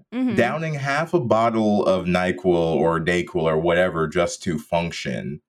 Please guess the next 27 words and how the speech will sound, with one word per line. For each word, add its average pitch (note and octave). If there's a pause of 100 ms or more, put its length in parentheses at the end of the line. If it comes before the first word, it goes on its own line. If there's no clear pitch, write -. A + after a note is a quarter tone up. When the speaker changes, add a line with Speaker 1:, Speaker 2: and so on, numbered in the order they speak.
(800)
Speaker 2:
at D3+
some A3
point, A2+ (400)
you C3+
gotta B2
say, D#2+ (240)
"Yeah, F3+ (300)
I D#4
might C3
be F#2
a E2
little E2
sick." - (240)
Like, B2+ (260)
Speaker 1:
Right. G#3+
Speaker 2:
you E3+
know F3
what F3+
I F3
mean? F3
There, D#3+ (140)
he -
was G#3+
so E3+
adamant B2
about, F#2+
like, E2+